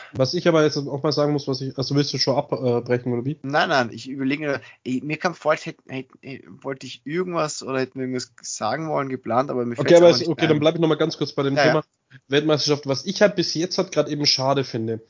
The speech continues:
Speaker 1: Und das hat mich in, äh, Parma, äh, hart getriggert. Ähm, da kam ein Kommentar von, äh, äh, einem der T Os da,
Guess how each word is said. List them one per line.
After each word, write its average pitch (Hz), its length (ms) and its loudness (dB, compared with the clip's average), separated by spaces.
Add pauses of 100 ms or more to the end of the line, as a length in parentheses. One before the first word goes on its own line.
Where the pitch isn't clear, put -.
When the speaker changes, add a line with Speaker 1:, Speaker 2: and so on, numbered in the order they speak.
(460)
Speaker 1:
Und 139 420 2
das 143 140 0
hat 160 200 -2
mich 170 220 2
in, 143 220 -6
äh, 135 320 -2
Parma, 135 640 2
äh, 127 260 2
hart 139 300 -2
getriggert. 131 480 -2 (1400)
Ähm, 131 680 6
da 131 180 -2
kam 151 320 2
ein 147 180 0
Kommentar 139 680 0
von, 127 1200 2 (640)
äh, 127 60 -2
äh, 123 300 2
einem 135 340 2
der 123 140 4
T 131 120 -4
Os 139 300 -6
da, 135 300 -2